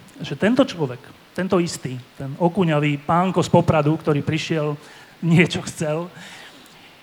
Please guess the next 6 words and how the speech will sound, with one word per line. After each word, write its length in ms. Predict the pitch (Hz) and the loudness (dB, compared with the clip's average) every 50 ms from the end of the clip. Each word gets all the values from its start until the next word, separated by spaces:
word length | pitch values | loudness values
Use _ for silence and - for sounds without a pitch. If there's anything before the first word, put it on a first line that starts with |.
| - - - - - - - - - - - | -20 -20 -20 -20 -20 -20 -20 -20 -20 -20 -12
za 240 | - 147 135 151 | -6 -2 0 0
tých 240 | 151 - 170 147 - | 0 0 -4 -4 -4
päť 240 | - - 233 220 175 | -2 0 2 2 4
rokov 320 | 160 135 - - 170 175 | 2 4 6 6 6 6
potom 240 | 170 180 165 170 160 | 6 2 -2 0 -2
zažil 640 | 147 135 156 160 156 151 160 156 156 151 147 147 151 | 0 2 2 2 2 2 0 0 2 2 2 0 0